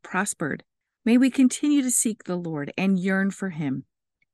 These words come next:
Then we read that the Ethiopians, too many to count,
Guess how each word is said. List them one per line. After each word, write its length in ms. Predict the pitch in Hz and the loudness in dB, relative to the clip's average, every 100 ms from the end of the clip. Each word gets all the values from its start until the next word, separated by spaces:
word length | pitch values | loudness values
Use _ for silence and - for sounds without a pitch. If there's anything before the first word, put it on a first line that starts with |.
| _ _ _ _ - | _ _ _ _ 0
Then 180 | 240 285 | 6 8
we 120 | 262 | 8
read 200 | 214 208 | 6 4
that 140 | 202 | 2
the 180 | - - | 0 -2
Ethiopians, 720 | 214 190 196 196 185 160 160 - | -2 0 0 0 -2 -2 -6 -10
too 200 | - 269 | -2 2
many 260 | 294 254 208 | 4 4 4
to 140 | 170 | 0
count, 560 | - - 262 190 160 | -8 -6 -2 -2 -4